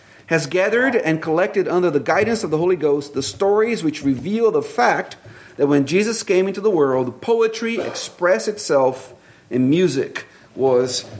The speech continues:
reborn." Today, and in the next two weeks, we will consider three of these songs of Christmas. Today we'll take a look at Mary's song. Next week,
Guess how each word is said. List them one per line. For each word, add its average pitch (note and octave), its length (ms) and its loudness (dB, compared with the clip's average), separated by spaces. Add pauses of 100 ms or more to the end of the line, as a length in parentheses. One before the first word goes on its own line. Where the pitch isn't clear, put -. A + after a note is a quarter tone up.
reborn." A#2 760 -2 (840)
Today, F3 520 0 (340)
and C#3 100 -2
in D3 140 2
the D3+ 40 0
next D#3 300 -2
two F3 180 0
weeks, F3 540 -2 (920)
we E3+ 220 2
will E3+ 260 2
consider E3 460 2
three G3+ 560 2
of D3+ 280 2
these D#3+ 460 -2
songs E3 540 2
of D3 240 -4
Christmas. - 640 0 (800)
Today E3+ 280 2
we'll F#3 180 2
take F#3 240 -2
a E3+ 40 -2
look F3+ 220 0
at C#3+ 80 0
Mary's F3+ 560 0
song. D#3+ 500 0 (600)
Next E3+ 340 0
week, A3 480 -2